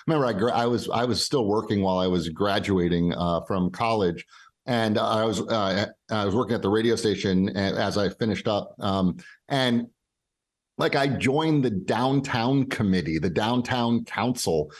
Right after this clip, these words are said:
and I was twenty-one years old, and everyone else on, on the downtown committee were, like, business owners and stuff. And I remember at one of the first meetings, they all went around and intro-, and they, "What are you here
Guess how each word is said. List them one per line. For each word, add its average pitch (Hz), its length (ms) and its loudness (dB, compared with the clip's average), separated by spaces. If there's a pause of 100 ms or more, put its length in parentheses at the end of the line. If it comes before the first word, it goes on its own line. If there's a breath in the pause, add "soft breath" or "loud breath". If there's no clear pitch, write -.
(180 loud breath)
and 135 260 -2 (140)
I 170 120 0
was 196 160 -2
twenty-one 175 560 0
years 139 260 2
old, 117 360 2
and 101 200 0
everyone 143 340 2
else 139 220 0
on, 95 420 -2
on 107 320 0
the 104 120 2
downtown 113 600 0
committee 120 400 0
were, 110 200 2
like, 95 260 -2
business 131 400 0
owners 101 360 0
and 98 120 0
stuff. 104 320 -2
And 95 180 0 (360 loud breath)
I 120 40 0
remember 135 320 2
at 120 60 2
one 120 160 2
of 117 100 0
the - 80 -4
first 117 280 0
meetings, 117 500 2
they 104 100 2
all 107 320 2
went 104 140 0
around 104 300 2
and 95 80 4
intro-, 117 260 0
and 110 140 2
they, 117 80 2
"What 123 180 2
are 139 140 4
you 135 80 4
here 120 240 2